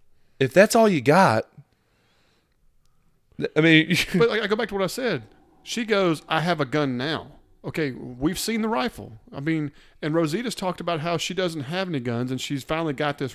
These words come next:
Speaker 2: you know, one, but all of a sudden now they both have silenced pistols, this rifle, ammo. It's just
Speaker 1: I, I don't know.
Speaker 2: Uh, uh, you know, like you
Speaker 1: If
Speaker 2: said, it's
Speaker 1: it
Speaker 2: chopped up, you know, I mean
Speaker 1: If they would have shown Rosita coming,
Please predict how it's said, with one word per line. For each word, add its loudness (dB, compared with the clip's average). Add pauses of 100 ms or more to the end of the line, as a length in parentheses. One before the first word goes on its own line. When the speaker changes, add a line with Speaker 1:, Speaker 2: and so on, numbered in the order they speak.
(120)
Speaker 2:
you -6
know, -6
one, -2
but -8
all -2
of -2
a -6
sudden -6
now -4
they -2
both -2
have -4
silenced -2
pistols, -4 (320)
this -6
rifle, -2 (180)
ammo. -2 (1120)
It's -8
just -8
Speaker 1:
I, -2 (340)
I -2
don't 0
know. 0 (240)
Speaker 2:
Uh, -4
uh, -2
you -4
know, -4 (540)
like -6
you 6
Speaker 1:
If 6
Speaker 2:
said, 0
it's -4
Speaker 1:
it 2
Speaker 2:
chopped 0
up, -2
you -6
know, -2
I -8
mean -6 (320)
Speaker 1:
If 2
they 10
would 10
have 0
shown 2 (400)
Rosita 6
coming, 2